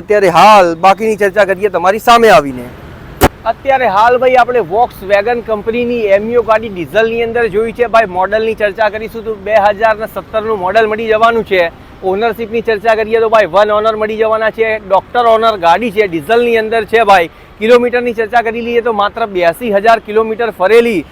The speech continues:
બહુ જ સરસ એવી કન્ડિશનની અંદર અત્યારે હાલ ભાઈ આપણે Emio ગાડી જોયેલી છે ભાઈ. મેઇન વાતની ચર્ચા કરીએ તો ભાઈ હકીકતે આ ગાડીની એવરેજ આપણે જે સ્વિફ્ટની અંદર એવરેજ આવે એટલા ભારોભાર એવરેજ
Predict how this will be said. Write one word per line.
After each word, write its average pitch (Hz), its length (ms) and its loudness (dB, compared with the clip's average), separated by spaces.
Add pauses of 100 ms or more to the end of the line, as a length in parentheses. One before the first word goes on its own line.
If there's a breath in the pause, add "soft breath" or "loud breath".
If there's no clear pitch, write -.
(240 loud breath)
બહુ 220 220 8
જ 247 180 0
સરસ 226 300 4
એવી 233 180 2
કન્ડિશનની 226 560 0
અંદર 226 240 0
અત્યારે 226 360 0
હાલ 220 200 4
ભાઈ 226 180 4
આપણે 220 280 2
Emio 214 260 -6
ગાડી 220 240 0
જોયેલી 214 320 -2
છે 226 180 -2
ભાઈ. 190 240 2 (240 loud breath)
મેઇન 247 360 0
વાતની 262 420 0
ચર્ચા 247 380 2
કરીએ 240 280 0
તો 254 100 2 (120)
ભાઈ 247 240 4
હકીકતે 254 480 -4
આ 254 100 6 (100)
ગાડીની 240 380 0 (220)
એવરેજ 220 440 4 (380)
આપણે 254 240 4 (100)
જે 262 100 0 (120)
સ્વિફ્ટની 254 560 -4
અંદર 254 240 0
એવરેજ 247 320 4
આવે 254 120 2 (120)
એટલા 254 420 4
ભારોભાર 208 500 4 (120)
એવરેજ 240 260 2